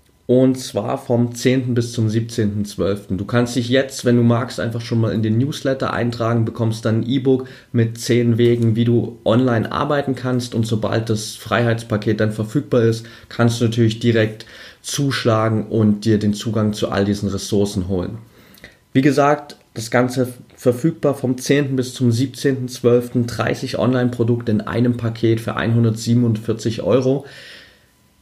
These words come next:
Den Link dazu findest du in meinen Shownotes, also schau da einfach super gern mal rein,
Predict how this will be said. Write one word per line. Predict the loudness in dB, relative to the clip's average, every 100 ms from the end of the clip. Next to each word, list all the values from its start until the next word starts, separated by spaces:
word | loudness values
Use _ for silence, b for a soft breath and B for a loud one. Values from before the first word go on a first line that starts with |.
| _
Den | 4
Link | 4 4 2
dazu | -2 -4 -4 -4
findest | 0 0 0 -2
du | 2
in | 2
meinen | 2 0
Shownotes, | 0 0 2 0 -2 -2
also | 0 0
schau | -2 -4 -4
da | -2 -2 -4
einfach | -4 -4 -4
super | -6 -8 -2 -2
gern | 0 2
mal | 2 2
rein, | 0 -2 0 2 2 0